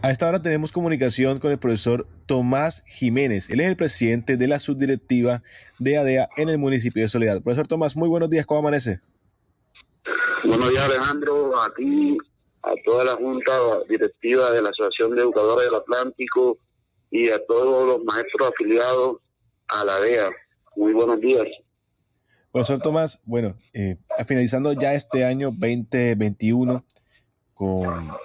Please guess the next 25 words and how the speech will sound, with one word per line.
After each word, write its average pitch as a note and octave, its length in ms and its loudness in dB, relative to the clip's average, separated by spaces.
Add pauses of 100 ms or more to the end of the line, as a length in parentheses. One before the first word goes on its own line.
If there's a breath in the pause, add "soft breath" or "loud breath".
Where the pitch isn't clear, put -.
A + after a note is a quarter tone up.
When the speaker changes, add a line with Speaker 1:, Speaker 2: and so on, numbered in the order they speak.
(140)
Speaker 1:
bueno, A2 160 0
con A2+ 100 0
la A2 100 2
presencialidad G#2+ 760 0
que B2 220 -4
se A2+ 100 -4
ha G#2+ 60 0
vuelto G#2+ 540 -2 (260 soft breath)
a A2+ 80 -2
las G#2 120 0
aulas A2+ 220 0
de A#2 120 0
clase A#2 360 -2
con A#2 120 -2
la A2 80 0
alternancia, A2 720 0 (500)
eh, A2 160 0
desde A#2 140 2
el B2 80 0
municipio A#2+ 440 0
de D#3+ 60 0
Soledad, A#2 580 0
¿y G#2+ 180 -8 (280)
cómo C3 180 0
ha, D3+ 60 2